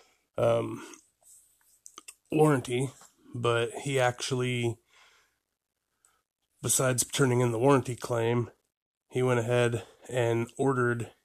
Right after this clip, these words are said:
a Max five E S C with the eight hundred K V motor. So he's gonna go with a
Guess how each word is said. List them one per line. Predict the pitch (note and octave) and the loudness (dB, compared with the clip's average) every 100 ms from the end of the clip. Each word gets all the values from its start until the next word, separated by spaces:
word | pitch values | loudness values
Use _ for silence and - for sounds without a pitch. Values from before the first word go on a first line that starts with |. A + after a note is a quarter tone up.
| - A#2+ | -12 -8
a | A#2 A2+ A2 A2+ _ _ _ _ _ _ _ | -4 -4 -8 -12 _ _ _ _ _ _ _
Max | - A#2+ A#2 A#2 A#2 - | -12 -8 -6 -4 -2 -4
five | - - C#3 C#3+ C3 A#2+ A#2+ A#2 - _ _ - | -4 -2 2 6 6 4 0 -4 -14 _ _ -6
E | B2 A#2+ | -2 2
S | - | 4
C | - B2 A2+ A#2 A2 - | 4 2 0 -2 -4 -8
with | A2 - | -10 -8
the | A2+ _ - | -14 _ -8
eight | D3 - | -6 -4
hundred | B2+ A#2 - | -4 -6 -8
K | - A#2 | -6 -6
V | A2+ A2+ | -6 -6
motor. | A2+ A2 A2 A2+ - - - - - _ _ _ _ _ - | -4 -4 -4 -6 -10 -20 -20 -20 -20 _ _ _ _ _ -8
So | - A2 A2+ | -2 -2 -2
he's | A#2+ | -6
gonna | A2+ A#2 | -4 -4
go | A#2 A#2 | -2 -2
with | A2+ | -4
a | A2+ | -10